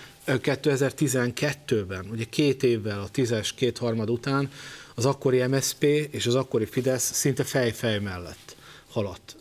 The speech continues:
Talán még lehet mondani a tizennégy-tizenötöt, amikor a Jobbik közelítette meg a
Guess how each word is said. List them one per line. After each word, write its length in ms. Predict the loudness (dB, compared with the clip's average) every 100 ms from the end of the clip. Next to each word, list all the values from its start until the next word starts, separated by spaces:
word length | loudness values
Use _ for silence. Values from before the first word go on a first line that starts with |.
| -8 0
Talán 260 | 2 4
még 140 | 4 4
lehet 260 | 4 2
mondani 300 | 2 2 2
a 60 | 2
tizennégy-tizenötöt, 1200 | 2 2 2 2 2 2 0 0 2 0 0 0
amikor 280 | 0 0 2
a 60 |
Jobbik 380 | 4 4 2 0
közelítette 640 | 0 2 2 0 -2 -2
meg 160 | 0 0
a 120 | 0